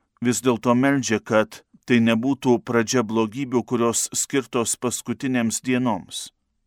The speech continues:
ir kad pasaulyje vis dėlto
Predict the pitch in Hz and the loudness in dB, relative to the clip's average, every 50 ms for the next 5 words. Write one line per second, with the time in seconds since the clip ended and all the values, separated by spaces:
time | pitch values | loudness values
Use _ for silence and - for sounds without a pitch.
0 | _ _ - 117 - - 123 113 - - 117 - - - 131 127 127 123 120 120 | _ _ -8 -6 -2 -2 -2 -2 0 -2 0 0 2 2 2 2 2 2 0 -2
1 | 104 110 120 113 113 101 _ _ _ _ _ _ _ _ _ _ _ _ _ _ | -2 0 2 2 2 0 _ _ _ _ _ _ _ _ _ _ _ _ _ _
2 | _ _ _ - 120 127 120 - - 135 123 117 107 - 123 117 120 | _ _ _ -4 -2 -2 -2 0 2 2 2 2 2 4 6 6 6